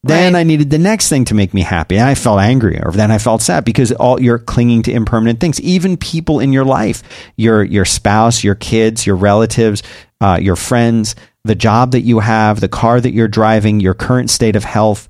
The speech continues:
Speaker 1: uh, whether you're thirsty or not, all of these things, if you're basing your happiness on these impermanent things, these things that will come and go and change, then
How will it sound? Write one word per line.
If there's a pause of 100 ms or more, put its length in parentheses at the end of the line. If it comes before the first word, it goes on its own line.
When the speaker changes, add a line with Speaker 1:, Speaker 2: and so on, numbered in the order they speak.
(300)
Speaker 1:
uh,
whether
you're
thirsty
or
not, (200)
all
of
these
things,
if
you're
basing (100)
your
happiness
on
these
impermanent
things,
these
things
that
will
come
and
go
and
change, (880)
then